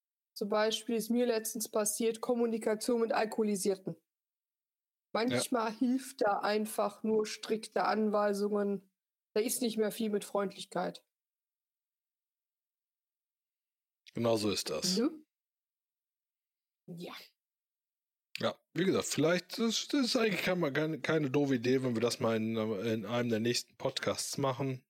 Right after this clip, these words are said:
Speaker 2: Und, äh, dann, ne? Ja.
Speaker 1: Mhm.
Speaker 2: Gut. Ansonsten,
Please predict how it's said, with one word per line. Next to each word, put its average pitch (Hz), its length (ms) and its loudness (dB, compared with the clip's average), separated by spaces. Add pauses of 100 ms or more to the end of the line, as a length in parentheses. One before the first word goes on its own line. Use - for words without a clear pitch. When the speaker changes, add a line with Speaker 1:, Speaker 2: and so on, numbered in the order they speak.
(2000)
Speaker 2:
Und, 110 560 0
äh, 98 420 2
dann, 92 340 -2
ne? 160 240 2 (720)
Ja. 110 140 -4 (680)
Speaker 1:
Mhm. 202 460 -4 (4000)
Speaker 2:
Gut. - 440 2 (1080)
Ansonsten, 135 920 0